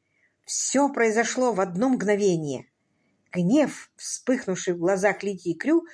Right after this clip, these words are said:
был подобен молнии, но гром не грянул. Усилием воли мисс Крю сдержала его, а воля у нее была железной. Возникла ужасающая тишина.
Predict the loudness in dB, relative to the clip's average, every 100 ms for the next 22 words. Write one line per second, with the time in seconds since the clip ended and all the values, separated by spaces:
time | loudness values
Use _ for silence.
0 | -20 -20 -2 0 2 2 2 2 2 2
1 | 4 2 0 -4 -10 -16 _ _ _ _
2 | -6 -4 0 0 0 -6 _ _ -8 -4
3 | -2 -2 -4 -12 -18 _ _ _ _ _
4 | _ _ -6 0 4 6 6 4 2 2
5 | 2 2 0 0 -2 0 0 0 0 0
6 | -2 0 0 0 -2 -4 _ _ _ -6
7 | -4 -2 0 2 4 4 4 2 4 2
8 | 2 4 4 4 0 -8 -12 _ _ _
9 | _ _ _ -6 0 0 0 -2 2 0
10 | 0 -4 -4 -4 -4 -4 0 2 0 0
11 | -4 -4 -8 -6 -6 -8